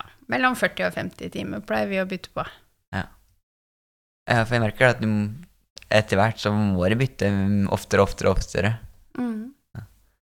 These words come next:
Speaker 2: Og det er egentlig litt moro for meg å vite også, for da vet jeg at da blir kjøringa også bedre og bedre.
Speaker 1: Ja, gjør, ja, ikke sant?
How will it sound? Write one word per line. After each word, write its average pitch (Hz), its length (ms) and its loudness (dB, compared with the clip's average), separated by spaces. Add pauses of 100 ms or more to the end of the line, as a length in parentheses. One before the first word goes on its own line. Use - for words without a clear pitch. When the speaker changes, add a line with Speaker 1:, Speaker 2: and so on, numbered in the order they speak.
(140)
Speaker 2:
Og 98 100 2
det 107 80 6
er 107 80 6
egentlig 107 240 2
litt 107 180 0
moro 95 240 2
for 98 160 -4
meg 92 220 4
å 95 80 2
vite 92 340 0
også, 92 320 2
for 110 160 4
da 98 80 8
vet 95 160 4
jeg 98 140 8
at 95 100 0
da 95 80 8 (140)
blir 92 260 2
kjøringa 87 400 4
også 95 240 2
bedre 92 380 4
og 90 100 0
bedre. 87 320 4 (580)
Speaker 1:
Ja, 311 140 8
gjør, 196 280 2
ja, 247 200 0
ikke - 160 -6
sant? 285 320 -2